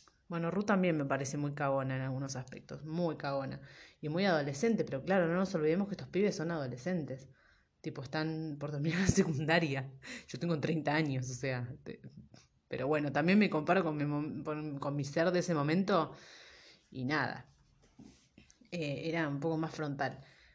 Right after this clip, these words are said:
Pero nada, em, Ru no es de quien quería hablar. Es la otra chica que no me acuerdo el nombre. <laughs> Ay, Dios. Su novia, que bueno, no terminan siendo novias. Terminan medio en una situación medio rara. Se, ellas se desconectan.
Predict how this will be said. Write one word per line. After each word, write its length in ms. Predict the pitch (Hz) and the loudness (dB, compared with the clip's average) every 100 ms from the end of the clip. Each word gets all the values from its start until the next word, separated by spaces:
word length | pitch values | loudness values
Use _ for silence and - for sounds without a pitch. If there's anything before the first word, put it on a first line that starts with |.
| _ _ | _ _
Pero 240 | 165 156 | 2 4
nada, 460 | 160 180 151 143 - | 4 6 4 2 -2
em, 800 | 165 160 160 156 151 151 147 160 | -2 0 -2 -4 -6 -8 -8 -4
Ru 160 | 190 | 0
no 120 | 208 202 | 2 2
es 80 | |
de 120 | 165 147 | -2 -4
quien 160 | 156 | -4
quería 220 | 151 151 | -2 -2
hablar. 280 | 151 147 143 | -2 -2 -4
Es 120 | 165 | -6
la 100 | 175 | -2
otra 200 | 180 180 | -2 -2
chica 280 | 170 202 190 | -4 -2 0
que 80 | 160 | 0
no 80 | 160 | -2
me 80 | 160 | 0
acuerdo 280 | 156 170 | 2 2
el 100 | 151 | 0
nombre. 440 | 151 131 - - 180 | -2 -6 -8 -10 -12
<laughs> 300 | - - - | -12 -14 -12
Ay, 240 | 220 - | -12 -12
Dios. 560 | - - - - - 220 | -12 -12 -14 -14 -16 -12
Su 220 | 196 - 170 | -10 -4 0
novia, 520 | 185 175 139 131 131 | 4 4 2 -2 -4
que 80 | 143 | 0
bueno, 220 | 151 143 | 2 2
no 120 | 151 | 0
terminan 480 | 165 160 156 139 131 | -2 0 -2 -2 -4
siendo 480 | 135 131 127 131 135 | -4 -6 -6 -8 -8
novias. 380 | 131 123 135 123 | -8 -8 -10 -8
Terminan 520 | 135 139 147 156 156 - - - - _ _ | -6 -4 -2 -2 -6 -14 -20 -20 -20 _ _
medio 580 | 160 143 143 143 143 135 | -6 -2 -2 0 -2 -4
en 140 | 139 143 | -6 -4
una 240 | 139 139 | -4 -6
situación 460 | - - 143 151 147 | -8 -8 -4 -2 0
medio 240 | 165 170 | 0 2
rara. 680 | 190 208 196 180 175 175 175 | 4 6 6 6 4 2 0
Se, 180 | - 143 | -2 -6
ellas 220 | 139 147 | -6 -8
se 120 | - | -6
desconectan. 1120 | 135 131 151 151 160 151 - 151 147 147 147 | -8 -4 -2 0 0 -2 -4 -4 -2 -4 -6